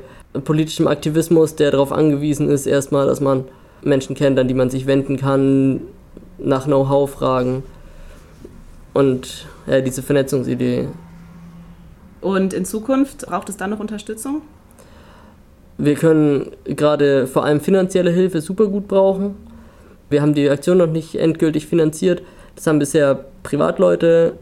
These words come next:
Speaker 1: vorgestreckt und da sitzen wir gerade auf ungefähr noch so achthundert Euro. Das heißt, man kann uns super gut Geld spenden. Die Kontoverbindung findet man auf unserer Website.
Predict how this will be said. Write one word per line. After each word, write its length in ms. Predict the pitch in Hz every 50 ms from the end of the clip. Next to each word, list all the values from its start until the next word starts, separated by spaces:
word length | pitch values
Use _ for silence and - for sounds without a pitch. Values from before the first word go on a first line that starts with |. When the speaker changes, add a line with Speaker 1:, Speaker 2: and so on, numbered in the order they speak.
| - -
Speaker 1:
vorgestreckt 1000 | 160 - - 185 196 196 185 - - 180 180 180 175 180 - - - - - - - - - - - - -
und 320 | - - 151 147 139 - 143
da 80 | 139
sitzen 300 | 135 147 151 147 - 147
wir 80 | 143 143
gerade 340 | 139 139 135 139 135 131 -
auf 220 | 127 131 127 -
ungefähr 400 | - 147 147 135 131 - 139 139
noch 140 | 135 131 127
so 120 | - -
achthundert 420 | - 143 - - - 135 131 131 -
Euro. 340 | - 147 190 196 214 226 220 - - - - - - - - - - - - - - - -
Das 140 | - - -
heißt, 240 | - 151 143 139 -
man 140 | 143 - -
kann 180 | 156 156 143
uns 320 | 131 117 - - - - -
super 240 | 185 175 175 170 143
gut 220 | 139 139 139 -
Geld 200 | 135 139 143 143
spenden. 480 | - - 160 156 160 156 156 185 180 160
Die 160 | 143 139 135
Kontoverbindung 760 | - - 165 151 151 147 - 147 147 151 143 135 139 139 135
findet 320 | 139 156 143 143 135 127
man 340 | 127 127 127 127 123 110 -
auf 160 | - 127 -
unserer 280 | 143 135 - - 131 127
Website. 540 | 151 160 - - - 190 - - - -